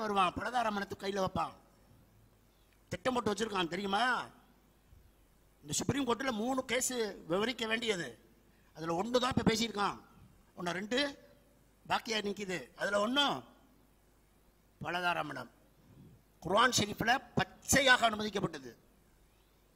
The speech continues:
வழங்குதா? அதுக்காக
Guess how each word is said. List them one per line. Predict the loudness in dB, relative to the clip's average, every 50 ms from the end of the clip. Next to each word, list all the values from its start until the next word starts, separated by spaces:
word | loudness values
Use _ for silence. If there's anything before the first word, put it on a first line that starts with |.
| -20 -20 _ _ _ _ _ _ _ _ _ _ _ _ -20 -20 -14
வழங்குதா? | -8 -6 -4 -2 0 2 2 2 0 -4 -8 -16 -20 -20 -20 -20 -20 -20 -20 _ -20 -20 -20 -20 -20 -12 -8 -6
அதுக்காக | -2 0 2 2 2 2